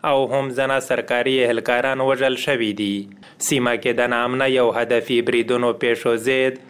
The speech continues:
په وار وار ځایي خلکو احتجاجونه، پرلتونه او جرګې کړې. د امنیت ټینګښت غوښتنې تکرار کیږي. شمالي وزیرستان کې د فوز یو لوړ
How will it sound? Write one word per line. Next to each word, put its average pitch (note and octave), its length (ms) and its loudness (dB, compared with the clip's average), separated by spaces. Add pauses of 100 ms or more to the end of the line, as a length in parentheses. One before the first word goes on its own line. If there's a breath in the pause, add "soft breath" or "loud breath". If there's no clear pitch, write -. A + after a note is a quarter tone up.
(260 loud breath)
په D#3 60 4
وار C3+ 380 2
وار C3 260 2
ځایي A#2 320 0
خلکو C3 360 0
احتجاجونه، A#2+ 840 0
پرلتونه B2 680 0 (500 loud breath)
او C#3+ 180 4
جرګې C3+ 480 0 (100)
کړې. G2+ 300 0 (480 loud breath)
د C3 60 2
امنیت B2 680 0
ټینګښت B2 520 0 (140)
غوښتنې C3 540 0
تکرار C3 480 0
کیږي. A#2+ 520 0 (500 loud breath)
شمالي A#2+ 380 0
وزیرستان A#2+ 600 0
کې C3+ 240 -2
د A#2+ 80 2
فوز C3 380 0
یو A#2 160 4
لوړ A#2+ 260 2